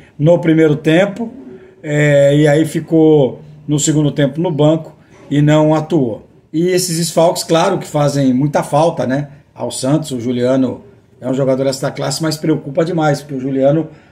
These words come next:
atuou na terceira rodada do campeonato. Depois disso ele não jogou mais.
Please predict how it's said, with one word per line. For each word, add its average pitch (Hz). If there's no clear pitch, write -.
atuou 143
na 180
terceira 185
rodada 147
do 135
campeonato. 123
Depois 139
disso 143
ele 160
não 175
jogou 170
mais. 156